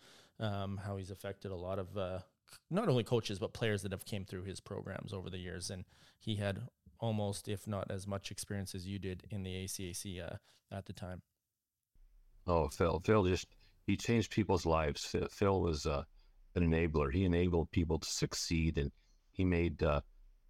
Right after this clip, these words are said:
Speaker 2: people not just better basketball players, but he made them better people going forward.
Speaker 1: Yeah. <laughs> No, I agree a hundred percent. Uh, now, I do need to owe some gratitude to you here, Avery, because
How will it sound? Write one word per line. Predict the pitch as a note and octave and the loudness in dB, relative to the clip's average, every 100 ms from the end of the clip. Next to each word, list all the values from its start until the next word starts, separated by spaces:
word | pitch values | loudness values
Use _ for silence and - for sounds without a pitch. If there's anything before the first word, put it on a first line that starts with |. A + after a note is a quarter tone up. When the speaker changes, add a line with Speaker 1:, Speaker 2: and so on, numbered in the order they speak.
| - - _ - - - - | -20 -20 _ -20 -20 -20 -10
Speaker 2:
people | - F#2 - | 0 0 2
not | D#2 E2+ F2 | 4 4 4
just | - D#2+ - | 2 -2 2
better | E2 D#2 | 2 4
basketball | C#2+ D2+ D2+ D#2+ | 2 2 4 2
players, | - D2+ C#2+ - | 2 2 2 0
but | D2+ | -2
he | D2+ | 2
made | D#2 D2+ | 2 4
them | C#2+ C#2 | 2 2
better | D#2+ D2+ D2 | 0 2 0
people | - C#2+ - C#2 - _ | 0 -2 0 -4 -4 _
going | C#2+ D2 | 0 2
forward. | C#2 - C#2 C#2 - - _ - _ _ _ | 0 0 2 2 -4 -14 _ -20 _ _ _
Speaker 1:
Yeah. | A2+ G2 | -6 -6
<laughs> | - _ _ - - | -10 _ _ -4 4
No, | D3 | 6
I | A#2+ | 8
agree | A#2+ A2+ B2 | 6 4 4
a | A2+ | 4
hundred | A2+ - | 4 0
percent. | B2 A#2 A#2 G#2 _ - | -2 -2 -2 -4 _ -2
Uh, | D#3 C#3 C3 C#3 | 2 4 2 4
now, | C3+ B2 - - - - | 6 6 2 -18 -20 0
I | B2+ | 2
do | B2 E3+ F#3 F3+ | 6 6 6 4
need | D3 C3 | -2 2
to | D3 C3+ C3+ C3 | 4 6 6 2
owe | C3+ C#3 | 4 2
some | - B2+ | 2 2
gratitude | A#2 A2+ A2+ D#3 | 4 2 0 -4
to | - | -2
you | C#3+ | -2
here, | C3 A#2+ | 2 2
Avery, | G#2 G#2 B2 F#3 C#3+ | 2 0 -2 -4 -4
because | A2+ G#2 A#2 G#2 | -4 0 0 0